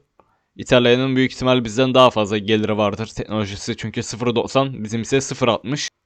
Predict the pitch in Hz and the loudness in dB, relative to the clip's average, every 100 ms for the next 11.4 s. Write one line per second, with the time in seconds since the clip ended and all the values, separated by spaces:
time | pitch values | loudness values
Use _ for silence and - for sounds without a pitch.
0 | _ 117 120 143 143 135 127 135 139 123 | _ -10 2 4 4 4 6 6 6 4
1 | - 117 123 135 120 120 120 117 120 113 | 2 0 0 2 2 2 0 0 -2 0
2 | 120 123 123 107 131 104 117 107 110 101 | 4 6 6 2 -4 -4 -2 0 0 0
3 | 101 104 117 143 - _ _ _ _ _ | -2 0 0 0 -4 _ _ _ _ _
4 | - 147 127 107 107 120 113 110 113 127 | -2 0 2 0 0 2 2 2 2 4
5 | 127 113 131 127 123 - 123 123 123 - | 4 4 0 0 -2 -2 -4 -2 -4 -2
6 | 117 127 - 104 113 123 127 131 113 139 | 0 0 -2 -4 2 4 6 6 4 -4
7 | 139 _ _ _ _ _ _ _ _ _ | -10 _ _ _ _ _ _ _ _ _
8 | _ - 110 110 113 104 98 98 98 - | _ -6 -2 -2 0 -2 2 0 0 0
9 | 117 135 135 _ _ _ _ _ _ _ | 0 -2 -8 _ _ _ _ _ _ _
10 | _ _ _ _ _ _ _ - - 131 | _ _ _ _ _ _ _ -6 4 8
11 | 131 143 147 | 8 6 0